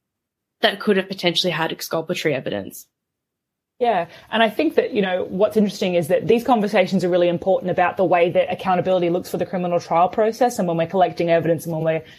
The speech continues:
Speaker 2: in-, including everything that's collected in police investigation and when we're looking at prosecution.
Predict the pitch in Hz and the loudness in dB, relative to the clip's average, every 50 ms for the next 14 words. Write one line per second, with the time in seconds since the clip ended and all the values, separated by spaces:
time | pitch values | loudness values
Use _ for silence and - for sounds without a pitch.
0 | _ _ - 196 - 190 190 165 - - 202 - 190 185 175 170 180 170 185 180 | _ _ -6 -4 -2 0 -2 -2 2 2 2 2 2 2 0 0 0 0 -2 -4
1 | 170 - - - 190 160 160 - 160 170 165 165 - 190 180 175 165 175 170 160 | -4 -6 -4 -2 -2 -2 -2 -2 -4 -4 -6 -4 0 0 2 2 0 0 -2 -2
2 | 165 165 - 190 151 175 165 165 180 - - 180 170 165 160 160 165 170 170 - | -2 -2 -2 -2 0 2 4 4 2 0 -2 -4 -2 -2 -2 0 0 0 -2 -2
3 | 170 - - 170 156 - 156 - - 180 170 165 - 139 95 101 104 | -8 -10 -10 -12 -10 -10 -12 -8 -8 -8 -8 -8 -10 -12 -12 -12 -14